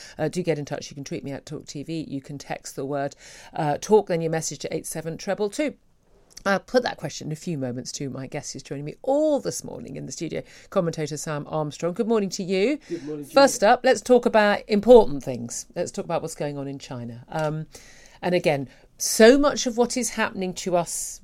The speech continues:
Speaker 1: right now in this country stems from what has happened in China for the last two and a half years. Um, basically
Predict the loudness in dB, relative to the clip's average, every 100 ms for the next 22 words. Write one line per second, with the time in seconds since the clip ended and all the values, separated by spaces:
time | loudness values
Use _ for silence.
0 | -6 -2 -2 -2 -6 -6 -12 -8 -4 2
1 | 2 2 -2 -2 -6 -8 -8 -8 -8 4
2 | 6 6 2 2 2 2 -2 -8 -20 -12
3 | -6 -4 -4 -4 -4 -4 -4 -4 0 0
4 | 0 -2 -4 -4 -2 0 0 -2 -4 -2
5 | -2 -2 -4 -4 -6 -4 -4 -6 -8 -12
6 | -20 -20 -4 4 6 6 0 -8 -20 -20
7 | -20 -20 -14 -14 -14 2 8 8 6 0
8 | -2